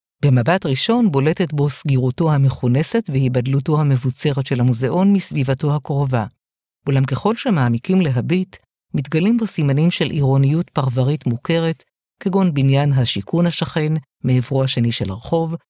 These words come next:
רצועות הצללה מבד ברזנט לבן המתוחות באלכסון, מעקה מונגש, מצלמת ביטחון, פתח ניקוז למים,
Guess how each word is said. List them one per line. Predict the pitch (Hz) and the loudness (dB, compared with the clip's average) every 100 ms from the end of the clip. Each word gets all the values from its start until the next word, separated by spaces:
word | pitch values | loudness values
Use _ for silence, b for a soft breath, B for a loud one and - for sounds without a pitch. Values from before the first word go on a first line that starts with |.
| _ - | _ -8
רצועות | 160 - 202 208 | -6 -2 -2 0
הצללה | 143 - 135 120 135 | -4 -2 -2 0 2
מבד | 139 127 127 127 | 0 0 0 0
ברזנט | 127 117 131 147 | 0 0 0 0
לבן | 156 139 139 143 | -2 0 0 0
המתוחות | 127 117 123 127 120 | 0 0 -2 -4 -4
באלכסון, | 117 107 104 - - 165 165 - _ _ - | -4 -6 -8 -6 -4 -2 -2 -4 _ _ -4
מעקה | 139 147 139 196 | 0 0 0 0
מונגש, | 147 123 120 143 156 - - _ _ | 2 0 0 -2 -4 -8 -12 _ _
מצלמת | 151 - 160 170 180 | -6 -4 -2 0 0
ביטחון, | 135 127 123 156 156 160 - | -2 -4 -4 -2 -2 -2 -4
פתח | - 190 175 - | -6 -4 -4 -4
ניקוז | 120 135 120 | -4 -2 0
למים, | 113 123 139 151 | 0 2 2 0